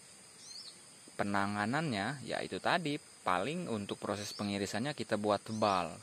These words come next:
kita tebalkan. Nah, di sini kita perlu pembuktian ya, kita contohkan seperti ini, teman-teman. Kalau manggar bunga aren kurang pemukulan, otomatis dia akan mengeluarkan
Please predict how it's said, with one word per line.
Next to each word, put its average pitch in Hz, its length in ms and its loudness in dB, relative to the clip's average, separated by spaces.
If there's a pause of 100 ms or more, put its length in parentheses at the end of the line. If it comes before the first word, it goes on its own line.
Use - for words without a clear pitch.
kita 98 240 -2
tebalkan. 98 580 2 (880)
Nah, - 160 -6 (880)
di 92 100 -12
sini 95 220 0
kita 117 240 -2
perlu 107 240 6
pembuktian 104 640 4
ya, 113 180 0
kita 95 240 0
contohkan 95 460 0
seperti 107 320 2
ini, 113 100 0
teman-teman. 85 400 -4 (1800)
Kalau 117 320 6
manggar 107 480 4
bunga 104 480 4
aren 117 480 4
kurang 107 400 6
pemukulan, 107 720 4 (160)
otomatis 98 800 -2 (1200)
dia 113 220 6
akan 120 180 4
mengeluarkan 110 560 4